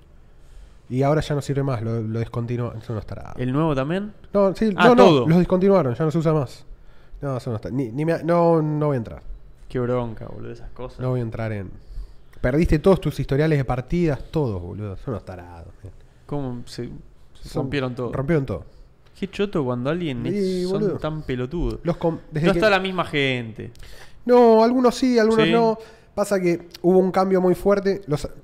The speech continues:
Speaker 1: los compró Hasbro hace ya
Speaker 2: Sí.
Speaker 1: bastante tiempo, y Hasbro sostuvo mucho tiempo a uno de los ceos originales de Wizards of the Coast.
Speaker 2: Sí.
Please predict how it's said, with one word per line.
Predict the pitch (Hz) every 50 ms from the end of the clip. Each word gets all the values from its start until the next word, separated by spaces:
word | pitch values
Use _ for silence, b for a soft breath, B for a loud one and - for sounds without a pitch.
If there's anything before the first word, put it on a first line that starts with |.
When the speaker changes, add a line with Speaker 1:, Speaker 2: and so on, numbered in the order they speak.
| - - -
Speaker 1:
los | 151 156 -
compró | - 170 170 170 196 202 202
Hasbro | 226 214 190 208 202 202 208 208 208 - - - -
hace | 139 - - 139 131 127
ya | - - - 151
Speaker 2:
Sí. | 143
Speaker 1:
bastante | 131 110 - 160 160 160 147 143 135
tiempo, | 127 143 143 139 131 123 120 135 160 175 b b b b b b b b b b b b
y | - 135 - -
Hasbro | 185 190 202 202 196 180
sostuvo | - 160 143 - - - 185 190 180 170
mucho | 165 175 185 185 - 185 170
tiempo | 156 180 185 185 190 185 165 202 208 214 208 b b b b b b b b b - -
a | - 123
uno | 139 156 160 165
de | 156 147
los | 139 135 135 -
ceos | - 165 160 165 160 151 - - -
originales | 127 131 123 - 139 131 131 120 127 135 139 - - - - - - - _ - _ - - _ - - _ _
de | 110 117 120 113 107 104 101 98 95 92 87 90 76 - 85
Wizards | 104 120 127 - - 113 104 117
of | 107 107
the | 113 107
Coast. | - 90 85 - - - - - - - -
Speaker 2:
Sí. | - - 131 120 107